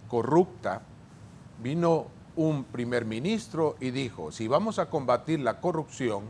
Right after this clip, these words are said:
tenemos que estar claros que vamos a meter presos a nuestros familiares y amigos". Y la pregunta que yo dejo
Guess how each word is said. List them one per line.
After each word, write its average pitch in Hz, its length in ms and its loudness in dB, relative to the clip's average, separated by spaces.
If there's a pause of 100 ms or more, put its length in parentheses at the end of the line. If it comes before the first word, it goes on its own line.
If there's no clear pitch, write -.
(360)
tenemos 143 400 -2
que - 100 -6
estar 135 340 0
claros 120 560 6 (400)
que 117 160 0
vamos 117 460 2
a 123 60 -2
meter 104 340 -4
presos 165 600 0
a 92 100 -2
nuestros 156 400 -4
familiares 117 800 -2
y 110 120 -2
amigos". 87 460 -6 (1000)
Y 120 60 -8
la 156 160 4
pregunta 170 640 2 (160)
que 143 100 0
yo 147 100 4
dejo 147 400 0